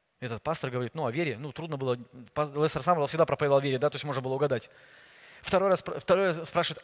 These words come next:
"а о чем я проповедовал на втором собрании?" Так уже с-, пыл поупал. Он спрашивает, "а о чем я проповедовал на третьем собрании?" И тот говорит, "я не помню". Лестер Самрелл сказал так, "Если ты не помнишь, о чем я проповедовал на тот раз у тебя, зачем тебе я пойду в следующий раз?" Дверь закрыл и ушел спать.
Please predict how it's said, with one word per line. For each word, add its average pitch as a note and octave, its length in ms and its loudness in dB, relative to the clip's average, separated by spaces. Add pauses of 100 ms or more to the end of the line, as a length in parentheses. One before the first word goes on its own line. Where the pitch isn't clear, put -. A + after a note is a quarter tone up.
"а - 180 0
о D#3 40 0
чем F#3+ 160 -4
я G3 80 2
проповедовал G3+ 320 2
на G3 60 0
втором A#3 240 -2
собрании?" A#2 440 -2 (1080)
Так - 160 -10
уже G#2+ 260 -12 (320)
с-, - 160 -14
пыл E3 240 -4
поупал. E3+ 440 0 (480)
Он D3 100 -8
спрашивает, - 360 -2
"а C#3+ 160 -2
о - 40 -2
чем G3 180 -6
я G3 80 -4
проповедовал G#3+ 400 -2
на A3+ 60 0
третьем A#3 320 -2
собрании?" D#3 500 -2 (800)
И C3+ 40 -10
тот D3 120 -6
говорит, B2+ 180 -8
"я D#3 80 -4
не D3 80 -6
помню". G#2 340 -12 (840)
Лестер C3+ 260 -6
Самрелл C3 300 -4
сказал B2 200 -4
так, - 240 -8 (460)
"Если D3 220 -6
ты D#3+ 60 -8
не D3+ 80 -8
помнишь, F3 280 -6
о C3 40 -8
чем D3+ 140 -6
я D3 60 -4
проповедовал C#3 360 -6
на B2 280 -14
тот - 140 -14
раз F3+ 200 -4
у - 40 -16
тебя, F3 240 -4 (180)
зачем D3 260 -8
тебе C#3+ 120 -6
я C3 60 -6
пойду B2+ 180 -6
в - 20 -8
следующий G#2 320 -8
раз?" - 220 -12 (200)
Дверь A#2+ 180 -8
закрыл B2 260 -10
и - 20 -10
ушел A2 180 -14
спать. - 200 -12